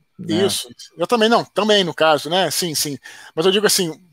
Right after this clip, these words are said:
Speaker 2: quanto mais indo pra, pro realismo, né? É, mas você falou bem, o Velho e o Mar realmente é um livro muito metafórico mesmo.
Speaker 1: Total.
Speaker 2: Mas, mas, mas acho que vocês entenderam o, o contexto geral que eu tô falando.
Speaker 1: É,
Speaker 2: Eu acho que é
Speaker 1: o,
Speaker 2: isso.
Speaker 1: o,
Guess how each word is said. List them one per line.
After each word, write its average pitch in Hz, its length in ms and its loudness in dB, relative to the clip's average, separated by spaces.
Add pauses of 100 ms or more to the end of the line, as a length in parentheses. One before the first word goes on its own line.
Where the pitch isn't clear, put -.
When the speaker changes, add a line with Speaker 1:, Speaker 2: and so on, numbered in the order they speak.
(140)
Speaker 2:
quanto 220 260 0
mais 214 180 4
indo 202 140 -2
pra, 175 220 0
pro 160 160 -8
realismo, 165 600 -2
né? 190 220 -4 (640)
É, 160 320 4
mas 175 160 0
você - 60 -4
falou 220 180 0
bem, 170 160 -2
o 151 40 -6
Velho 165 140 -2
e 165 40 -4
o 156 40 -6
Mar 160 120 -2
realmente 170 360 -6
é 175 40 -6
um 170 60 -6
livro 160 220 -6
muito 170 240 -10
metafórico 151 680 -2
mesmo. 131 400 -8
Speaker 1:
Total. 123 300 -2
Speaker 2:
Mas, 196 140 2 (180)
mas, 208 180 2 (120)
mas 226 180 2
acho 269 160 2
que - 80 -4
vocês 254 140 2
entenderam 214 460 4
o, 180 420 -4
o 160 40 -10
contexto 180 420 -2
geral 165 220 0
que 156 80 -14
eu 151 40 -12
tô 165 80 -8
falando. 156 300 -2
Speaker 1:
É, 147 100 -6
Speaker 2:
Eu 143 80 -4
acho 135 160 -2
que 135 60 -2
é 135 120 2
Speaker 1:
o, - 20 6
Speaker 2:
isso. 135 220 0
Speaker 1:
o, 131 420 0